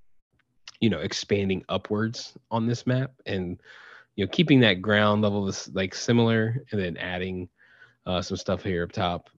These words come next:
Um, and then also they, you know, it looks like they have some dragons going on still. There was a couple clips that I saw of somebody,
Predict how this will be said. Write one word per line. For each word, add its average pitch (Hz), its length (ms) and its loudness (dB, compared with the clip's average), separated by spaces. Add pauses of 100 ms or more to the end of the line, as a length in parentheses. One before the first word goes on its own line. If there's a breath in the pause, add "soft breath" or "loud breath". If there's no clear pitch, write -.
(160)
Um, 67 480 -10 (480)
and 113 100 0
then 87 380 -2 (720)
also 98 640 0 (1080)
they, 101 220 -2
you 101 120 2
know, 82 80 2
it 90 40 0
looks 120 180 2
like 110 140 4
they 110 100 4
have 104 240 2
some 101 240 -2
dragons 139 540 0
going 196 300 4
on 208 240 2
still. - 300 0
There 147 120 4
was 104 160 2
a 104 100 2
couple 131 340 -2
clips 151 420 0
that 156 120 -2
I 147 80 0
saw 151 300 0
of 143 100 0
somebody, 127 540 2